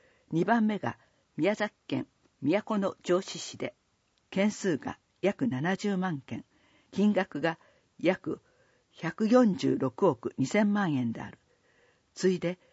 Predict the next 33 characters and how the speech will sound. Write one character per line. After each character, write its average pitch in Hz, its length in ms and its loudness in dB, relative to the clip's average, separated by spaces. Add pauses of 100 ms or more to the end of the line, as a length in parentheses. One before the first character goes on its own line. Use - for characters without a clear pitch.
(140)
三 220 340 0
番 220 200 2
目 202 120 0
が - 180 -4 (340)
北 156 140 -4 (100)
海 208 240 -2
道 127 220 -2 (220)
根 147 120 0
室 180 200 0
市 - 180 -10
で、 117 160 -6 (460)
件 208 200 2
数 196 280 -2
が - 180 -6 (320)
約 170 300 -2
七 170 300 0
十 143 220 0
七 135 280 0
万 151 240 -4
件、 - 280 -8 (560)
金 196 220 2
額 180 300 -6
が 165 160 -6 (420)
約 202 260 -2
百 117 280 -6
四 233 200 4
十 127 220 0
六 123 260 0
億 175 260 -4
円 175 160 -4
で 156 180 -6
あ 131 100 -10
る。 - 140 -16